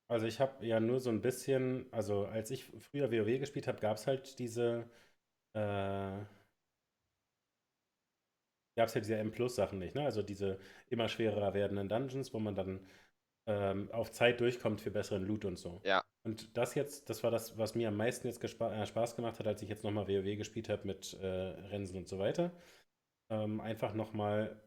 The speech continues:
Speaker 1: ja, einfach da so ein bisschen klarer koordiniert durchzugehen, ne? Mit einer vernünftigen Route und, ähm,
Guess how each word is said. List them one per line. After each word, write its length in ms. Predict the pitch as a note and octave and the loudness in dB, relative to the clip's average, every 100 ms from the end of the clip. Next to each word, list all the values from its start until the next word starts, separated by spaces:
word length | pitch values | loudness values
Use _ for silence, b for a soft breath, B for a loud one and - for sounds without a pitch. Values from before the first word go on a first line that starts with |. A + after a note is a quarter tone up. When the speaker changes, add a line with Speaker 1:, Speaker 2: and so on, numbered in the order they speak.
| _ _ _ _ _ _ _ _ _ _ _ _ _ _ _ _ _ | _ _ _ _ _ _ _ _ _ _ _ _ _ _ _ _ _
Speaker 1:
ja, 80 | B2+ | 0
einfach 240 | C#3+ - B2+ | 0 0 0
da 320 | A2+ A2 G#2+ | 2 2 -2
so 100 | - | -4
ein 200 | G#2 - | -4 0
bisschen 640 | E3 E3 - A#2+ A2+ - | -2 0 0 2 0 -4
klarer 380 | - A#2 A#2+ A#2+ | 2 8 8 6
koordiniert 480 | A#2 A#2 G#2 A2 C#3 | 2 4 4 4 2
durchzugehen, 640 | D#3+ D#3+ C#3+ B2+ D#3+ G3 - | -2 -2 -4 0 -2 -2 -6
ne? 160 | A2+ C#3+ D#3 | -6 -4 -4
Mit 200 | - - | -6 -2
einer 120 | A2 | -4
vernünftigen 520 | - A#2 C3+ A#2+ A2 | -2 -4 -4 -4 -4
Route 440 | G#2+ E3+ F3 D#3+ C3+ | -2 -4 0 0 0
und, 260 | A#2 A2+ - b b _ _ _ _ - | -4 -6 -10 b b _ _ _ _ -10
ähm, 440 | A2 A2 G#2 G#2 | -2 0 0 -2